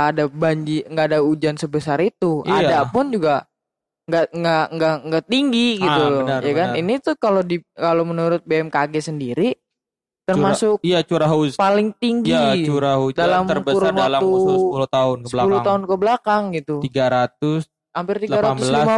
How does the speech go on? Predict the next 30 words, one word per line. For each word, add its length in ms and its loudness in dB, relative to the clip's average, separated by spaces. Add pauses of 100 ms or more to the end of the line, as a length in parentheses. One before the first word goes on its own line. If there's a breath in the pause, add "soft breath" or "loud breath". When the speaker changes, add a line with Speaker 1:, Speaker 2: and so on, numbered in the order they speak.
Speaker 1:
puluh 460 2
Speaker 2:
gitu. 80 2
Speaker 1:
lah. 80 2
Speaker 2:
Eh, 80 2
Speaker 1:
Heeh. 100 2
Speaker 2:
tiga 140 2
ratus 140 2
delapan 200 -2
puluh 180 -6
delapan 260 0
apa 160 -4
berapa 180 -2
Speaker 1:
Iya, 80 2
Speaker 2:
gitu. 100 4
Speaker 1:
makanya 360 2
lebih 320 2
malah 320 2
kan. 180 2
Speaker 2:
Iya, 260 0
maksudnya 300 0
Speaker 1:
Kenceng 160 2
Speaker 2:
mah, 140 2
Speaker 1:
banget 320 2
Speaker 2:
iya, 140 2
Speaker 1:
gitu. 120 -2
Speaker 2:
termasuk 380 0
yang 120 -6
terbesar, 420 -2
ya 140 0
udah 340 0